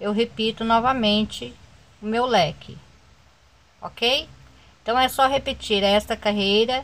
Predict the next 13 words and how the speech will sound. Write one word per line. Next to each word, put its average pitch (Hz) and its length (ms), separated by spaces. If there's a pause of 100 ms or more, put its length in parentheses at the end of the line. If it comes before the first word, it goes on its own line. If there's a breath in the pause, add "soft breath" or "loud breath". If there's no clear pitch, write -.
(540)
e 196 120
as 196 100
demais. 196 680 (1800)
Então, 277 160
as 294 180
demais 247 440
carreiras 254 500
vocês 254 380
podem 254 340
seguir 247 400
fazendo 233 500
normalmente, 247 640
tá? 233 280